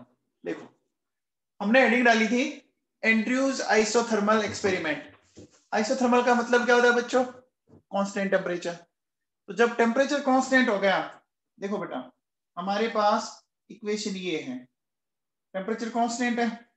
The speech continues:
N constant होता ही है, R constant, तो पी और वी के बीच में graph बनाते हैं।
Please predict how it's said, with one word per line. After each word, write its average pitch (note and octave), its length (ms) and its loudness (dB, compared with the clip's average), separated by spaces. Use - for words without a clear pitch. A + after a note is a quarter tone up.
N A#3 220 -2
constant A#3+ 720 -4
होता F#3 180 -6
ही A#3 140 -4
है, A3 120 -2
R G3+ 220 2
constant, F3 580 -10
तो F#3 60 -14
पी A3 240 -6
और A3 120 0
वी G#3+ 140 -4
के A3 120 -8
बीच G#3 200 -8
में G#3+ 100 -6
graph G#3 200 -2
बनाते G3+ 280 -2
हैं। G3+ 160 -8